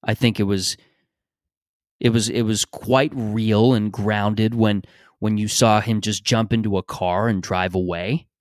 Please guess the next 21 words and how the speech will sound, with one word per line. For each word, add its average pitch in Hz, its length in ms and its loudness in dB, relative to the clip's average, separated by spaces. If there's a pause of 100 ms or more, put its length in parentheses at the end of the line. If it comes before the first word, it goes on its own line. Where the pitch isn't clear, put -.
(800)
He's 110 220 -4
like 104 200 0
the 110 100 0
devil. 107 560 2 (380)
The - 80 -8
greatest 117 340 2
trick 120 220 0
the 117 60 -2
devil 107 420 2 (160)
ever 113 220 4
pulled 117 400 2
was 107 300 2 (840)
convincing 120 480 2
people 110 240 0
he 113 100 2
didn't 107 220 2
exist. 101 760 -2 (1300)
Whatever 104 260 -2
that 107 160 0
line 101 300 -6
is. 139 260 -2